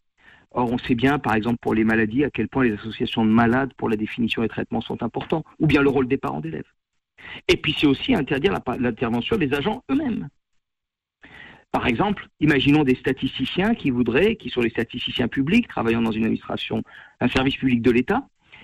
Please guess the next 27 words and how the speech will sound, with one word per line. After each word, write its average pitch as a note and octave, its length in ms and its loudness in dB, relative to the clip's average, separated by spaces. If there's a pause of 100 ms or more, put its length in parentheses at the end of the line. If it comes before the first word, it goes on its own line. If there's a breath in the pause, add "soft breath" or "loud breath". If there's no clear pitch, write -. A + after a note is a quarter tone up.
(140 soft breath)
et C#3+ 60 2
qui D#3+ 180 0
voudraient, C#3 320 2
en D3+ 100 0
économie, B2 400 2
faire C3 160 -6
des B2 100 0
études E3 220 -4
sur D3 100 2
le C3+ 60 2
coût F3+ 160 0
du C3 120 0
capital E3+ 420 -2
et C#3 80 -2
pas B2+ 160 -4
le A#2+ 40 -4
coût - 140 -4
du A2+ 100 -2
travail, C3 380 -4
eh C3 60 0
ben, F#3 100 -2
ils F#3 180 -2
auraient F#3+ 140 -4
du F#3 140 -10
mal F3+ 180 -6
à D3+ 40 -6
le D3 60 -10